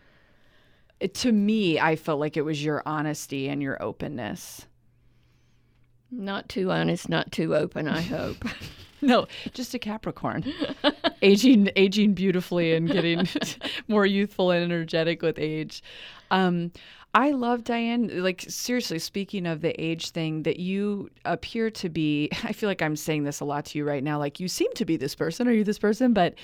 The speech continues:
Speaker 1: that I'm, part of the reason you feel so inspiring to me is you're someone who is embracing age with so much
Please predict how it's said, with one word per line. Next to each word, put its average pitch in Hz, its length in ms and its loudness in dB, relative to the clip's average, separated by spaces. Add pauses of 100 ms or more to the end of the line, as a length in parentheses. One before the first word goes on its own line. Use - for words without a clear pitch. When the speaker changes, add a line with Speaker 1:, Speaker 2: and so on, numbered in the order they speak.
(640)
Speaker 1:
that 160 180 8
I'm, 240 500 0
part 262 220 0
of 262 80 -2
the 240 80 -2
reason 208 320 -2
you 185 120 -2
feel 185 280 -4
so 180 220 -2
inspiring 170 640 -2
to 175 160 -8
me 170 160 -2
is 165 180 -6
you're 165 100 -4
someone 185 520 -4
who 170 580 -2 (840)
is 202 240 2
embracing 202 1200 2 (840)
age 196 520 2
with 180 320 0
so 202 400 0
much 196 420 -2